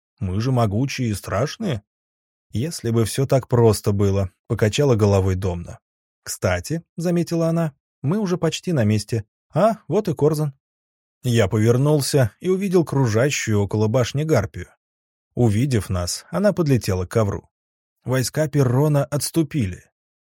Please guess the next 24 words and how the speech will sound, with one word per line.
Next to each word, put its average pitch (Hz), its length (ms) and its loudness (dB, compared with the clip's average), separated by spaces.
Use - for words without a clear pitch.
Боевые 95 480 0
действия 110 540 -4
в 90 60 -10
связи 107 300 -2
с - 120 -6
этим 147 260 -4
прекращены. 110 840 -2
Вы 127 160 0
должны 160 400 2
вернуться 135 540 2
в 113 60 -4
храм 120 300 2
Гарпий. 87 600 -2
У 117 120 -6
королевы 104 580 0
к - 80 -14
вам 90 200 -2
срочное 98 540 -2
дело». 117 360 -4
«Что - 220 0
за 131 160 6
дело?» — 98 520 0
осведомился 113 680 0
я. 110 280 0